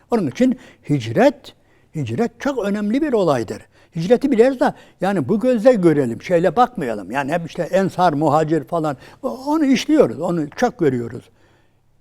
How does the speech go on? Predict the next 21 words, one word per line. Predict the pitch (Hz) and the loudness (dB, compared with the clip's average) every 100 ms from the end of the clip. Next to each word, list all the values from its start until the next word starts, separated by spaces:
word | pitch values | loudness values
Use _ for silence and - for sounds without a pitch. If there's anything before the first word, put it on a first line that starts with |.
| _ _ | _ _
Ama | - 156 226 - - _ | -4 0 0 -2 -14 _
bu | 117 262 | 4 6
yönüyle, | 262 151 113 190 202 | 6 4 0 -2 -4
davet | - 113 107 214 - | -4 -2 0 0 0
yönüyle, | 139 127 120 190 254 - - | -2 -2 -2 -2 -2 -8 -10
yani | 135 139 123 | -4 -2 0
yabancı | 139 143 151 151 127 208 | 2 2 2 0 2 0
bir | 170 180 | 2 0
memlekete | 135 160 170 156 - 135 131 | 2 0 0 -4 -8 -10 -6
gitme | 139 226 - 247 269 254 | -4 -2 0 0 2 4
veya | 226 185 220 - - | 6 6 2 -2 -2
bizim | - 190 262 220 | 0 4 4 4
köyümüze, | 190 143 127 113 220 214 | 2 2 2 0 0 0
bizim | 143 147 202 | -2 0 2
ma-, | 165 160 - - | 0 -4 -8 -4
mahallemize | 156 123 131 127 131 185 240 - - | -2 0 -2 -2 -4 -4 -4 -6 -10
yabancı | 135 143 143 147 143 220 | -6 -4 -2 -4 -4 -6
birinin | 190 151 131 123 | -4 -2 -4 -4
gelmesi, | 117 147 147 139 - 269 - _ 175 | -2 -2 -2 -6 -6 -8 -10 _ -12
bütün | - 285 247 | -4 -2 0
bunlar | 240 262 | 2 0